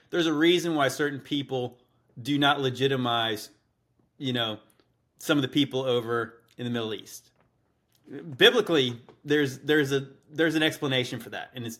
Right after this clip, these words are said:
it's not racism. So, like, I'm, but I'm not gonna go there on, on Instagram Live because, you know, you know how, uh, th-, uh, Mark Zuckerberg might think about that. So I'm not gonna do that. But, but yes,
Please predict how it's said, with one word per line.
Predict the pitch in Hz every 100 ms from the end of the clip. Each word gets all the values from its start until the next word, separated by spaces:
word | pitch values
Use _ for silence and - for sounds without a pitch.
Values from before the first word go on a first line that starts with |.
| -
it's | 131
not | 135 151
racism. | 160 180 - 123 - - _ _ _ _ _ _ _ _
So, | 113
like, | 117 127
I'm, | 143 131
but | 165
I'm |
not | 180 208
gonna | 202 170
go | 165 170
there | 156 147
on, | 135 127 131
on | 131 120 120
Instagram | 147 123 123 117 104 98
Live | 87 92 104
because, | 104 104 92 - - _ _ _ _ _ -
you | 110
know, | 85 - _ _ _ _ _ _ _ _ _ _ -
you | 285
know | 247 214 180
how, | 185 170
uh, | 165 151
th-, | 143 160 -
uh, | 180 160
Mark | 165 151
Zuckerberg | 131 147 156 127 139 131
might | 127 127 -
think | 120
about | 113 110 -
that. | 104 107 -
So | 110 101 98
I'm | 131
not | 110
gonna | 110 104
do | 107
that. | 101 107
But, | 143 147 - - _ _ _ _ _ _
but | 135 147
yes, | 131 95